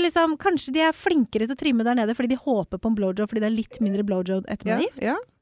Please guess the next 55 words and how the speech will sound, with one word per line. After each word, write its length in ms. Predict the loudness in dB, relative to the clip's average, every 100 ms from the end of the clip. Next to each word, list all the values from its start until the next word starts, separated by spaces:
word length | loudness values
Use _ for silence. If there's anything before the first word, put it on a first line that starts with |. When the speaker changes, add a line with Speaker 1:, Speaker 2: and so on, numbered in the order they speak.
| _ _ _ _ -2
Speaker 2:
Ja, 80 | 4
Speaker 1:
Nå, 80 | 4
Speaker 2:
det, 80 | 6
Speaker 1:
det 60 |
her 140 | 6 6
er 40 | 6
Speaker 2:
det, 40 |
Speaker 1:
bare 100 | 6
en 80 | 6
refleksjon 340 | 4 2 2 4
Speaker 2:
ja, 60 | 6
Speaker 1:
for 80 | 6
Speaker 2:
men 40 | 6
det 60 |
Speaker 1:
meg, 100 | 6
Speaker 2:
er 40 | 6
gode, 220 | 6 6
men 160 | 6 6
det 80 | 6
Speaker 1:
kanskje. 140 | 6
Speaker 2:
er 80 | 6
gode 200 | 6 6 4
tanker, 380 | 2 2 2
da. 60 | 2 0 _ _ _ _ _ _
Speaker 1:
Ja, 80 | -8
jeg 100 | -4 -2
vet 160 | -2 -4
ikke. 120 | -6
Speaker 2:
<laughs> 60 | 2 4 4 6 6 6 6 4 4 -12
Speaker 1:
Jeg 80 | -6
vet 220 | -4 -4 -6
ikke, 80 | -6
jeg 40 |
vet 140 | -4 2
Speaker 2:
Men 140 | 4
jeg 60 | 4
Speaker 1:
ikke. 100 | 2
Speaker 2:
tenkte 300 | 0 0 0
jo, 60 | 2 4 4 0 -4 -2
eh, 360 | 0 2 0 0
vi 100 | -2
fikk 220 | -2 -4 -4
jo 60 |
et 20 | -6
spørsmål 480 | -8 -10 -6 -6 -4
om 220 | -4 -4 -4
kjønnshår 540 | -6 -6 -6 -4 -4
f-, 320 | -6 -10 -10
for 160 | -6 -6
et 80 | -4
par 160 | -2
episoder, 460 | -4 -2 -2 -2 -4
eh, 140 | -6 -2
Speaker 1:
Ja. 80 | 0
Speaker 2:
tilbake 380 | 0 -2 -4 -4